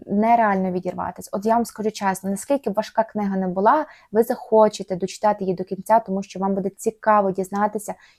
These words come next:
чим це все завершиться і чи доб'ється Ембер свого. Дуже класна книга, тому я її рекомендую. Наступна книга, якої також немає в мене в паперовому варіанті, я також її читала ще дуже давно, ще й в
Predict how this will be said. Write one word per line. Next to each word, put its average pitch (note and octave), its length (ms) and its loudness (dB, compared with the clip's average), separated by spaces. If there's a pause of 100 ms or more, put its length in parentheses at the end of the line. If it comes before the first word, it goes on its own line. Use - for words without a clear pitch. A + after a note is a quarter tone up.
чим A#3+ 300 4
це G#3+ 160 -6
все G3 380 0
завершиться F#3+ 920 0 (400)
і A3 100 -2
чи A3+ 160 0
доб'ється G3 720 2
Ембер F#3+ 520 -2
свого. F#3 560 -4 (580)
Дуже G3 320 4
класна F#3 420 -2
книга, B3+ 380 -2
тому G#3 260 -2
я F#3 240 0
її G#3 260 2
рекомендую. F#3 760 -2 (120)
Наступна B3+ 440 2
книга, A#3+ 340 0
якої A3+ 280 4
також A3 280 0
немає G#3 280 0
в G3+ 40 0
мене G3+ 240 2
в F#3+ 40 -2
паперовому G3 500 -4
варіанті, F#3 500 -2
я A3 60 0
також G#3+ 280 -4
її F#3+ 80 -6
читала G3 340 -4
ще - 180 -10
дуже F#3+ 220 -2
давно, F#3+ 280 -2
ще G3 440 -4
й F#3 60 -2
в F3 80 -10